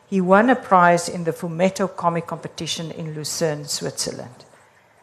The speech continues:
En ek wil sommer daar begin. Why isn't there a comic competition in South Africa?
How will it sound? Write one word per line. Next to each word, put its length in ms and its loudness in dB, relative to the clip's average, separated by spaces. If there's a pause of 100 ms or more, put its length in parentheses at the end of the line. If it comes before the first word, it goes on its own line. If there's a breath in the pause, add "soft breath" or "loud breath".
(200 soft breath)
En 80 -8
ek 80 -8
wil 80 -4
sommer 340 0
daar 260 8
begin. 360 -2
Why 320 8
isn't 260 -4
there 200 -8
a 100 -12
comic 480 -12
competition 680 -14
in 160 -14
South 240 -12
Africa? 1040 -6